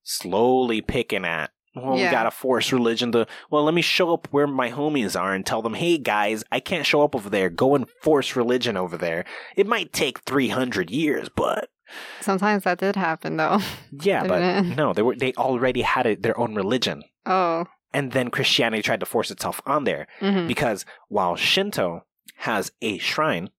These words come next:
Speaker 1: it doesn't have mass. So people show up independently
Speaker 2: Yeah.
Speaker 1: when they want. There's no central, nobody controls Shinto. There's no center focus.
Speaker 2: Mm-hmm.
Speaker 1: So you go,
Speaker 2: That's
Speaker 1: you
Speaker 2: cool.
Speaker 1: pray whenever you want, however you want, whatever you feel like it.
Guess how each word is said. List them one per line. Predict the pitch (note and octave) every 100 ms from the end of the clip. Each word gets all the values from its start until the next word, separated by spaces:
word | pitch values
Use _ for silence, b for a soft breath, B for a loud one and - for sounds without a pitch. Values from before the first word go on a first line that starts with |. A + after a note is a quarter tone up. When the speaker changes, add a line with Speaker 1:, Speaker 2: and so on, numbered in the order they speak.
| _ -
Speaker 1:
it | B2+ - _ -
doesn't | B2+ B2+ A2
have | - A#2 F#2 - _
mass. | F2 G#2 E2 - - - - _ -
So | - A#2+ F#2+ E2+ - -
people | C3+ B2+
show | B2 B2
up |
independently | G#2+ F#2+ E2+ - D3+ G#2 E3 D3+ - -
Speaker 2:
Yeah. | F3+ F3 F#3 -
Speaker 1:
when | A#2+
they | E2+
want. | A2 A#2 - - - _ -
There's | G#2+
no | C#3+ C3+
central, | - - C3 A#2 - A2+ F#2+
nobody | C3 D3+
controls | B2 - F2+ - - G2+ E2+ -
Shinto. | - G2 - D#2 -
There's | F#2+ G#2+
no | F#2+
center | - - G#2 F#2 -
focus. | - F#2 F2 - - - - _ -
Speaker 2:
Mm-hmm. | G3 F#3 A#3 b b
Speaker 1:
So | - G2+
you | F#2+
go, | A2+ G#2+
Speaker 2:
That's | B2+ D#3+
Speaker 1:
you | A#2+
Speaker 2:
cool. |
Speaker 1:
pray | - G2+
whenever | A#2+ A2+ A#2+
you | A#2+
want, | B2 A#2 A#2+
however | G#2+ A#2+
you | B2+
want, | G2 G#2+ G#2
whatever | D#2 G#2 A2 A2
you |
feel | - A#2
like | A2 F#2+
it. | - -